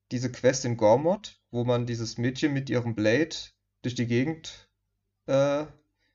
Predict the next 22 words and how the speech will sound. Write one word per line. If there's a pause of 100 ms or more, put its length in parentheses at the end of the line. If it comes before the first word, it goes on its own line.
(760)
begleiten
muss.
Und
dann
sind
die
ja
an
so
einem
Punkt
und
den
nennen
sie
dann
irgendwie
den
Way
Tree
oder
so.